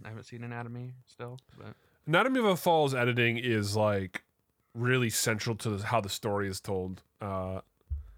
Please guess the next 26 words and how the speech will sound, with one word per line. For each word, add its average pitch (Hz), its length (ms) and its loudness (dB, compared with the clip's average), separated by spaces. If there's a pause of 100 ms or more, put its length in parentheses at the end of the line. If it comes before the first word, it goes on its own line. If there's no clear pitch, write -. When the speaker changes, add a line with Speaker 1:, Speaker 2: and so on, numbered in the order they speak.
(280)
Speaker 2:
I, 131 220 4
I 131 40 2
think, 180 280 2
I 147 100 6
think 180 160 4
you'll 156 160 4
really 131 220 4
like 117 200 4
Anatomy 104 380 2
of 98 80 0
a 95 60 -2
Fall. 95 480 0
It's, 117 340 -2
it's, - 460 -2 (1080)
it's 135 160 0
great. 101 280 0 (100)
I, 127 160 4
I, 120 480 4
I 117 140 0
enjoyed 113 320 0
the 98 80 -2
hell 101 180 0
out 101 120 0
of 98 140 -2
it. 101 160 -2 (440)
Um, 98 760 -2